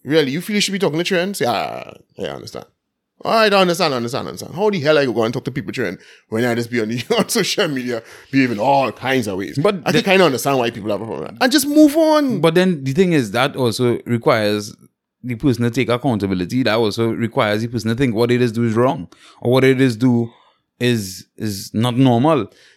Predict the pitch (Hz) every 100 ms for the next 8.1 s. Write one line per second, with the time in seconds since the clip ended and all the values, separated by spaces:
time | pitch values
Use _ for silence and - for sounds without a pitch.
0 | - 175 180 196 160 202 - 170 190 208
1 | 214 - 190 180 - _ _ _ - -
2 | - 226 196 160 135 156 156 - 175 143
3 | 127 120 - _ _ _ _ _ _ _
4 | - - - 220 165 135 131 139 131 139
5 | 123 120 113 123 101 107 69 - 165 240
6 | 220 _ _ _ _ _ _ _ _ _
7 | _ _ _ _ _ _ _ _ _ -